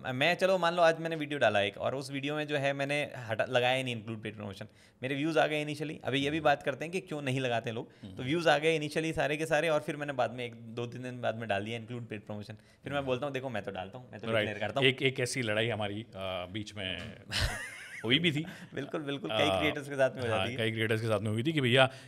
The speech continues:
Speaker 2: ये includes paid promotion, अ, और, like, I keep the screenshots of everybody, क्योंकि
Speaker 1: हम्म।
Speaker 2: usually क्या होता है, हमें कैसे पता होता है कि ये पेड है या नहीं है? क्योंकि देखिए, हम एक इंडस्ट्री में ऑपरेट करते हैं,
Speaker 1: हम्म।
Speaker 2: वो सेम एडवर्टाइजिंग एजेंसी है या सेम मार्केटिंग के लोग हैं जो हमें भी अप्रोच करते हैं किसी न किसी चैनल से,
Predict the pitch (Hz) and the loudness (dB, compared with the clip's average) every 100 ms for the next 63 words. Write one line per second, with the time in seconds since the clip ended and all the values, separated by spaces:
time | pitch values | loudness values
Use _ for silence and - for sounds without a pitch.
0 | - 117 123 120 147 151 139 123 127 123 | -2 2 2 2 2 2 0 2 0 0
1 | 117 135 127 107 101 - 120 - - - | 0 0 2 2 2 6 4 4 -8 -2
2 | 123 131 - - 170 - 196 170 - 156 | 2 2 0 -4 -4 -2 -2 -2 -2 -2
3 | 151 147 139 120 120 - 127 120 98 95 | -4 0 0 2 -2 -2 0 0 0 -2
4 | 135 156 170 - - - 180 202 233 226 | -2 0 -2 -6 -16 -8 -2 2 6 8
5 | 226 175 208 202 185 180 156 156 165 165 | 8 6 6 2 2 4 4 2 0 -2
6 | 139 156 135 139 131 135 123 110 117 101 | 2 2 4 4 6 6 6 6 2 2
7 | - - - 196 190 190 143 156 180 170 | -6 -10 -4 0 0 0 2 2 2 0
8 | 131 117 - 170 131 139 101 107 123 117 | 0 -2 -4 -6 -4 -4 -4 -2 -4 -4
9 | 95 - 104 185 101 92 95 - - 190 | -10 -8 -10 -8 -8 -10 -12 -12 -2 0
10 | - 190 202 175 139 151 147 147 156 151 | 2 2 4 2 2 4 4 4 2 2
11 | 107 104 107 107 123 127 135 131 - 143 | 2 0 -2 0 2 2 2 0 0 0
12 | 156 113 104 120 131 131 107 107 117 135 | 2 2 2 0 0 0 2 0 0 -2
13 | 151 135 107 131 147 143 135 131 127 - | 0 0 2 2 2 2 0 0 -6 -6
14 | 180 147 127 127 135 139 95 104 120 226 | -8 -6 -4 -4 -4 -4 -2 -2 -4 -4